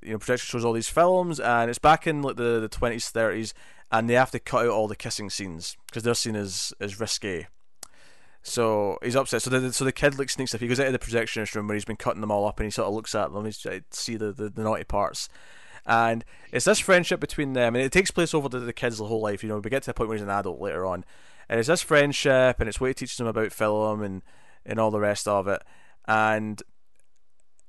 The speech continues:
I don't want to spoil too much. I will say a couple of things. I will say watch the director's cut. Um, it's a good twenty-five minutes or something like that longer, and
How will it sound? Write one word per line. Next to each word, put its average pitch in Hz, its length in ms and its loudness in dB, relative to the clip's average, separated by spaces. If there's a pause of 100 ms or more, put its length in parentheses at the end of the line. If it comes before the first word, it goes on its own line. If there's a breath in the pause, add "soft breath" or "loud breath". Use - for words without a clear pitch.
(100)
I 160 60 4
don't 226 120 10
want 233 80 10
to - 40 6
spoil 196 200 6
too - 120 2
much. 175 120 2
I 156 80 4
will 175 120 8
say 190 160 4
a 165 40 2
couple 165 240 0
of 147 60 0
things. 160 160 2
I 151 60 4
will 143 140 6
say 151 200 2
watch 123 300 6
the 135 60 -4
director's 120 420 2
cut. 160 240 2 (600)
Um, 117 300 2
it's 120 120 0
a 123 40 -2
good 131 160 2
twenty-five 117 520 2
minutes 110 260 -2
or 113 40 -8
something 101 260 -4
like 107 80 2
that 82 80 0
longer, 107 380 0 (500 soft breath)
and 110 460 4